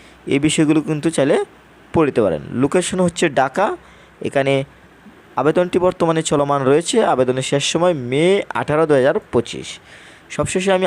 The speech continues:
আবারও যে বিষয়টি বলবো, এখানে আবেদনটি কিন্তু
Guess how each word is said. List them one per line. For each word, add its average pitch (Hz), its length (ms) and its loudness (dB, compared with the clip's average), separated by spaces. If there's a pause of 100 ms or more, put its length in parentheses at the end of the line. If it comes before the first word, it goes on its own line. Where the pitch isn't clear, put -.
আবারও 139 280 2
যে 165 160 2
বিষয়টি 135 360 0
বলবো, 120 340 0 (720)
এখানে 190 300 -2
আবেদনটি 185 460 0
কিন্তু 196 380 -2